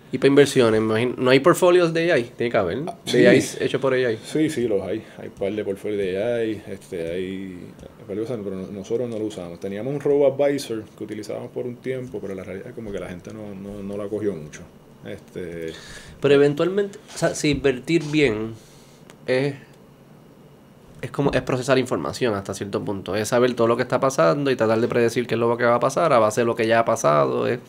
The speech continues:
Speaker 1: pero es como un modelo
Speaker 2: Ujú.
Speaker 1: que podemos pensar que los robots eventualmente lo van a hacer mejor que nosotros.
Speaker 2: Se,
Speaker 1: Pensaría,
Speaker 2: se puede
Speaker 1: ¿no?
Speaker 2: decir eso, o, o
Speaker 1: ¿No?
Speaker 2: vamos a probar una vez y
Speaker 1: ¿Por qué
Speaker 2: por
Speaker 1: tú crees?
Speaker 2: todas que you can't, que no se puede hacer,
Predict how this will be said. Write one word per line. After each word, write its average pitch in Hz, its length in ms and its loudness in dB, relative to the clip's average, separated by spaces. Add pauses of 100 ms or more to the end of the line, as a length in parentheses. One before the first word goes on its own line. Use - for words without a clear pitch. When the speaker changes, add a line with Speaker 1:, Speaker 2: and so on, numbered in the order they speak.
(100)
Speaker 1:
pero 113 160 -4
es - 360 -6
como 147 140 2
un 147 80 4
modelo 139 540 8 (320)
Speaker 2:
Ujú. 139 280 -2 (920)
Speaker 1:
que - 160 2
podemos 131 260 4
pensar 165 440 2
que 135 180 2 (260)
los 135 180 6
robots 123 340 4
eventualmente 123 720 2
lo 101 100 0
van 95 140 -2
a 101 40 -4
hacer 101 340 -4 (680)
mejor 98 400 -2
que - 140 -6
nosotros. 120 500 -2 (720)
Speaker 2:
Se, 131 480 -2
Speaker 1:
Pensaría, 117 420 8
Speaker 2:
se 107 80 8
puede 127 120 4
Speaker 1:
¿no? 151 40 4
Speaker 2:
decir 170 180 2
eso, 156 320 2 (100)
o, 117 220 6
o 135 60 0
Speaker 1:
¿No? 120 140 8
Speaker 2:
vamos 135 200 4
a 135 60 4
probar 143 320 8
una 143 160 4
vez 147 140 8
y - 20 10
Speaker 1:
¿Por - 20 8
qué 127 60 8
Speaker 2:
por 147 120 12
Speaker 1:
tú 117 40 2
crees? 156 160 6
Speaker 2:
todas 156 160 2
que 123 160 -2
you 120 160 -4
can't, 127 220 -4 (840)
que 117 140 -8
no 123 80 -10
se 139 80 -2
puede 143 160 0
hacer, 160 220 -2